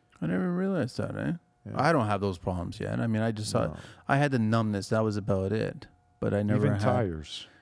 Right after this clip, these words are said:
Speaker 2: like, the overall diameter, size of the tire.
Speaker 1: That will help on your body position?
Speaker 2: Yeah. Or it could,
Speaker 1: Really?
Speaker 2: it's gonna change the bike like this.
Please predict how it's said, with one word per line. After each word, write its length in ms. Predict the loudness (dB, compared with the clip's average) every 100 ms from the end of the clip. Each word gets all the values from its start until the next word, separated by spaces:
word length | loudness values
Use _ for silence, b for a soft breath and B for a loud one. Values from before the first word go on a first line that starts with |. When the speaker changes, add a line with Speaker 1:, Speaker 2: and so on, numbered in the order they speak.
| b
Speaker 2:
like, 160 | -6 -4
the 140 | 0 0
overall 480 | 0 -2 0 0 0
diameter, 600 | -2 -2 -2 -2 -4 -6
size 380 | -4 -2 -2 -4
of 80 |
the 80 | -6
tire. 200 | -2 2
Speaker 1:
That 160 | 2 4
will 180 | 2 4
help 260 | 2 2 2
on 140 | 2
your 120 | 2
body 300 | 2 2 2
position? 520 | 2 0 0 0 0 -2 _
Speaker 2:
Yeah. 180 | -10 -10 -14 _ -4
Or 160 | 2
it 40 | 4
could, 80 | 4
Speaker 1:
Really? 160 | 2 0
Speaker 2:
it's 160 | -2
gonna 140 | -2 -2
change 320 | 0 -2 -2
the 80 | -2
bike 260 | 0 -2 -2
like 200 | -4 -4
this. 280 | -4 -4